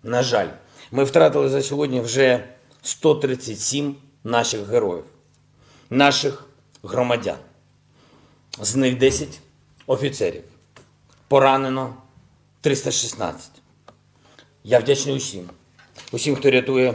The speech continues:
людей саме зараз і допомагає зберегти порядок в державі. Ворог наносить удари не тільки по військовим,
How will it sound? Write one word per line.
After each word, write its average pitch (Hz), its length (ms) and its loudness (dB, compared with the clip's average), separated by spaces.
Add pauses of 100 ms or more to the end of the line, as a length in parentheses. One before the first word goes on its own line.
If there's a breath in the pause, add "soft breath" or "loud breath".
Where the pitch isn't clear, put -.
(200)
людей 123 500 2 (100)
саме 127 260 2
зараз 110 400 0 (280 loud breath)
і 127 80 -4
допомагає 131 500 2
зберегти 120 540 -2 (260 loud breath)
порядок 123 520 4
в 104 60 -12
державі. 107 460 0 (460 loud breath)
Ворог 147 320 6
наносить 139 440 -2
удари 131 340 2
не 131 120 -2
тільки 120 280 -6
по 120 140 -2
військовим, 113 480 -2